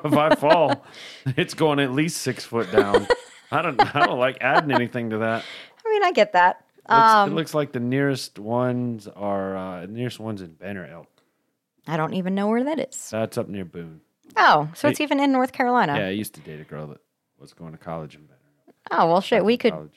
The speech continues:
Speaker 2: we could go there, make it a weekend trip, go do the Alpine slide, and then go home.
Speaker 1: Yeah.
Speaker 2: Um, that actually sounds like a lot of fun.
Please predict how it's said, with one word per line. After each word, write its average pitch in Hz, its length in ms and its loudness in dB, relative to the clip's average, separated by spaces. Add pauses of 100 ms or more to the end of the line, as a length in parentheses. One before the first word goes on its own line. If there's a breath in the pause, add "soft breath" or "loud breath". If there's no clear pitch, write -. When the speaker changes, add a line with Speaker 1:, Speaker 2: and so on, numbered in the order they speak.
Speaker 2:
we 202 160 2
could 240 160 0
go 170 160 4
there, 175 220 4
make 190 240 -2
it 185 60 2
a 175 260 0 (180)
weekend 214 460 -2
trip, 233 320 4 (100)
go 190 160 2
do 196 140 -6
the 196 80 0
Alpine 196 320 2
slide, 160 220 0
and 165 80 -4
then 170 80 -6
go 175 120 2
home. 175 220 -2 (500 soft breath)
Speaker 1:
Yeah. 139 240 -4 (460)
Speaker 2:
Um, 170 680 4
that 311 120 2
actually 208 220 -4
sounds 180 240 -2
like 170 140 -4
a 147 40 -6
lot 156 120 2
of 143 60 -10
fun. 139 300 -2